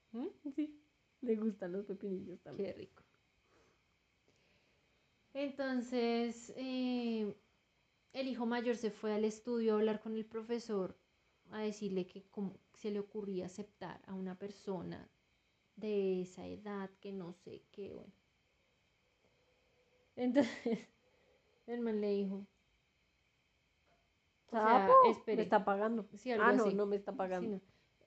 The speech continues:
Speaker 1: O sea, el, algo así le dijo como, "No sea sapo, es la vida de su papá, no la suya.
Speaker 2: Ujú.
Speaker 1: Y además, el que vino a pedirme las clases fue él, no usted.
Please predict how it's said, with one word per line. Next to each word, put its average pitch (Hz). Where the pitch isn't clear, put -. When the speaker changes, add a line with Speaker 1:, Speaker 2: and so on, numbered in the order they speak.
Speaker 1:
O 226
sea, 220
el, 202
algo 240
así 247
le 240
dijo 233
como, 214
"No 202
sea 196
sapo, 240
es 214
la 208
vida 202
de 202
su 214
papá, 240
no 226
la 185
suya. 220
Speaker 2:
Ujú. 220
Speaker 1:
Y 240
además, 208
el 220
que 240
vino 208
a 190
pedirme 208
las 208
clases 185
fue 196
él, 180
no 175
usted. -